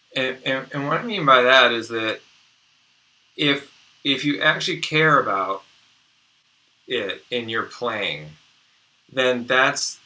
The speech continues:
that's the main thing that needs to actually happen, because I do find some guitarists, let's just say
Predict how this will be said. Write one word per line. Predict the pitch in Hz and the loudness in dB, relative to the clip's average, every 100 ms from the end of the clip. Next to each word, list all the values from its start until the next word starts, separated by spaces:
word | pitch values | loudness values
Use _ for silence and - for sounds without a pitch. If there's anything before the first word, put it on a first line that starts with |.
| - | -4
that's | 139 139 | -2 0
the | 151 | -4
main | 131 123 127 135 139 | -2 -2 0 0 -4
thing | - - 120 123 135 123 | -8 -4 -2 -2 -2 -2
that | 113 - | -4 -4
needs | 120 127 120 | -6 -6 -6
to | - - | -8 -6
actually | 113 120 120 120 107 98 | -2 -2 -2 -4 -6 -8
happen, | - 123 127 120 92 82 80 | -4 -2 -2 -4 -10 -12 -16
because | 107 113 127 117 110 - - - - - _ _ _ _ - | -16 -6 -4 -2 -4 -4 -6 -12 -20 -20 _ _ _ _ 0
I | 120 123 | 0 0
do | 123 135 143 | -2 0 0
find | 151 165 165 147 101 95 104 | 0 2 4 4 2 -4 -8
some | - 110 101 104 104 | -4 -2 -2 -6 -16
guitarists, | - 117 - 113 107 101 98 - - | -12 -8 -2 2 4 4 2 -4 -6
let's | - - | -6 -6
just | 107 - | -8 -6
say | 98 101 | -6 -6